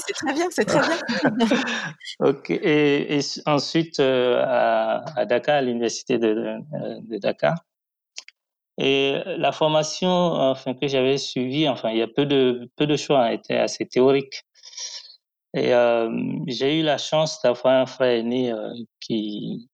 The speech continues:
Speaker 2: qui a voulu m-, m'aider. Il m'avait dit, juste dit, « Je pourrais te soutenir pour une année, euh, d'études en France. » Alors, avec une année d'études en France, je me suis dit, « Qu'est-ce que je pourrais faire en fonction de la formation aussi que j'ai eue ? »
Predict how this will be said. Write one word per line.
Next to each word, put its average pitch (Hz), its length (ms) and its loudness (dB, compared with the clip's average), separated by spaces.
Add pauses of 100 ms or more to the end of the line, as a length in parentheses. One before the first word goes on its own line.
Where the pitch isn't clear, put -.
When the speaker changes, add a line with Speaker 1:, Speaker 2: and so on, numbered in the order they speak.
Speaker 2:
qui - 120 -10
a 113 40 -2
voulu 107 220 -2
m-, 110 240 -2
m'aider. 113 320 -2
Il 151 200 0
m'avait 110 300 -4
dit, 110 260 -12
juste 135 260 -6
dit, « 135 140 0
Je 120 120 -4
pourrais 120 280 2
te 123 160 -4
soutenir 120 640 0
pour 123 120 4
une 123 160 2
année, 117 340 2
euh, 104 260 -2
d'études 113 420 -2
en 104 100 0
France. » - 420 -4 (960)
Alors, 113 240 0
avec 127 240 0
une 143 100 2
année 131 240 2
d'études 123 280 0
en 117 100 2
France, 139 280 -2
je 110 60 -4
me 107 80 -4
suis - 160 -6
dit, « 107 160 -4
Qu'est-ce - 220 -4
que 117 80 0
je 98 80 -4 (100)
pourrais 101 220 -2
faire 156 320 0 (440)
en - 60 -4
fonction 117 360 -6
de 113 100 -2
la 110 100 2
formation 110 540 -6
aussi - 320 -8 (100)
que - 60 -2
j'ai - 240 -4
eue ? » 202 160 -2